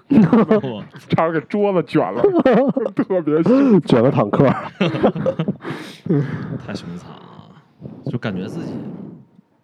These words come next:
Speaker 1: 根本就是
Speaker 2: 没吃过饭。
Speaker 1: <laughs> 没吃过饭，真是今天听了这么多啊。我是，我想知道，就是到底，就是因为我是觉得，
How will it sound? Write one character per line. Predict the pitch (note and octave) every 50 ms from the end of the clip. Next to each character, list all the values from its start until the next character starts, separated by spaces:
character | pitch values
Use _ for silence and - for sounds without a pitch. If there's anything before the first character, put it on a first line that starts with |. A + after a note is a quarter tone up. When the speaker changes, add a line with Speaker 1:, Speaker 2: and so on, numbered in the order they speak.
| - - - _
Speaker 1:
根 | - - D#3+ E3
本 | D#3 B2 E2+ C#2 -
就 | - -
是 | C3+ C3+ B2+ A#2+ - - - - - C#3+
Speaker 2:
没 | E3 F3+
吃 | - - - B3
过 | A#3+ A3+
饭。 | - - - A#3+ - - D3+ -
Speaker 1:
<laughs> | -
没 | C#3 - - G#3
吃 | F#3 F3+ - A3
过 | A3+ A3
饭， | - - G3+ G3+ E3+
真 | C#3+ - E3+ F3+ F#3+
是 | G#3 G3 - E3 C#3 A#2
今 | G#2 A#2 A2+
天 | A#2 A#2 A2+ A2+ A2+ A2+ - _ _ - - - - -
听 | _ - - A2+ A2
了 | A2 G#2+
这 | G#2
么 | F#2+ F2+ F2
多 | F2 F2 F2
啊。 | E2+ E2+ E2 E2 E2+ - - - C3 _ _ _ _ _ _ _ _ _ _ _ _ _ _ _ _ _ _ _ _ _ _ _ _ _
我 | - A2 A2+ C3
是， | D3 C#3 - - -
我 | A2 A#2+ C3
想 | D#3 E3 C#3+ G2+
知 | F2+ - B2
道， | C3 C3+ C3
就 | A#2+ - B2
是 | A#2 A2+
到 | A2 - C3
底， | A2 F#2+ E2+ C2+ A1 - - - - - - - - - _ _ _ _ _ _ _ _ _ _ _ _ _ _ _ _ _ _ _ _ _ _ _ - - - - - - - - - -
就 | - D#3 C#3+
是 | C3+ C3+ C3 C3 - _ _ _ _
因 | - E3+
为 | F3+
我 | F3+ D3 - A#2
是 | A2
觉 | A#2 - G2+
得， | F2 F2+ G2 A2+ A2 G#2 G2+ F#2+